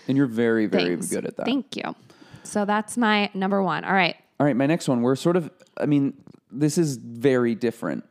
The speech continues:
Speaker 1: but also in a similar realm 'cause food is involved. My
Speaker 2: Okay.
Speaker 1: next one is a long run plus a huge meal.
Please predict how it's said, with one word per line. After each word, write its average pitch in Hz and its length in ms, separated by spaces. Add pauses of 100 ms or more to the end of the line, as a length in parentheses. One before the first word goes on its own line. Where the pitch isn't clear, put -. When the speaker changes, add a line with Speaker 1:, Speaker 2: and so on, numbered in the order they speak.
(140)
Speaker 1:
but 135 200
also 117 460
in 123 140
a 123 40
similar 117 360
realm 107 300
'cause 120 220
food 110 240
is 110 100
involved. - 580
My 117 140
Speaker 2:
Okay. 120 100
Speaker 1:
next 185 200
one 127 240
is 113 460 (280)
a - 80
long 123 340
run 120 460
plus 117 300
a - 20
huge 104 380
meal. 71 340